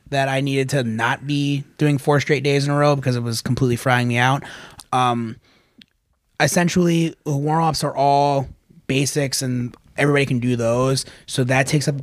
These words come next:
almost the first hour to hour and twenty-five to thirty minutes of training.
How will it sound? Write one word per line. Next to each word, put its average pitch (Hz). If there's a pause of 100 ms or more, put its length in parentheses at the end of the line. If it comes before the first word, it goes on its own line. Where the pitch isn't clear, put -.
(180)
almost 135
the -
first -
hour 123
to -
hour 123
and 117
twenty-five 123
to 117
thirty 123
minutes 117
of 117
training. 127